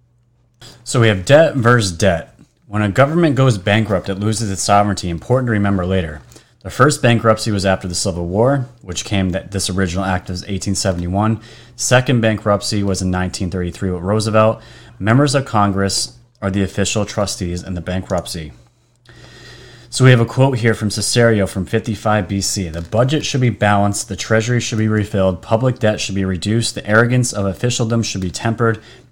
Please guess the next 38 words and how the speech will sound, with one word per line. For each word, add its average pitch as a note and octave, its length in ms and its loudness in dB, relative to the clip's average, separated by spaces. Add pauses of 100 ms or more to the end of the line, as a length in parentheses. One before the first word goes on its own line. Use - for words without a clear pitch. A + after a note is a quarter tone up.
(100)
and C3 180 2
controlled, G#2+ 460 0
and G2 140 -2
the F#2+ 60 0
resistance G2 560 -2
to - 60 -10
foreign G2 300 -2
lands F#2+ 280 0
should E2 140 -8
be F2 80 -8
curtailed, G#2 540 -2 (460)
lest A2+ 340 0
Rome G#2 240 2
become F#2 360 -2
bankrupt. E2+ 680 -8 (880)
People C3 300 2
must A#2+ 260 4
again G2+ 300 2
learn G2+ 200 2
to G2+ 120 -4
work F#2+ 360 -2
instead G2 300 -4
of F2+ 140 -2
living F2+ 280 -4
on E2 160 -6
public." E2 400 -6 (520)
And G2+ 140 0
this G#2+ 180 0
is, A2+ 140 0 (220)
it's G#2 140 -12
talking A2 180 2
about G2 140 0
public F#2+ 300 -2
services, F#2 640 -2 (520)
like, F2+ 300 -4
uh, F2+ 160 -6
food C3 260 2
stamps, - 600 -4